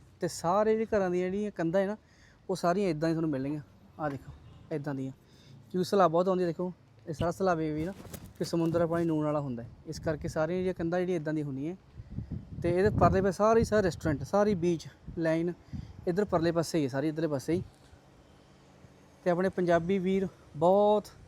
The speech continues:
ਸਾਰੇ ਇੱਥੇ ਕੰਮ ਕਰਦੇ ਨੇ। ਇਹ ਸਾਰੀ ਲਾਈਨ ਦੇ ਵਿੱਚ ਇੱਧਰੋਂ ਲੈ ਕੇ ਨਾ, ਉੱਥੋਂ ਲੈ ਕੇ ਨਾ।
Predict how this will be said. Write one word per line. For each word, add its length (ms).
ਸਾਰੇ 240
ਇੱਥੇ 160
ਕੰਮ 220
ਕਰਦੇ 260
ਨੇ। 80
ਇਹ 60
ਸਾਰੀ 220
ਲਾਈਨ 160
ਦੇ 80
ਵਿੱਚ 80
ਇੱਧਰੋਂ 120
ਲੈ 60
ਕੇ 80
ਨਾ, 60
ਉੱਥੋਂ 240
ਲੈ 60
ਕੇ 80
ਨਾ। 80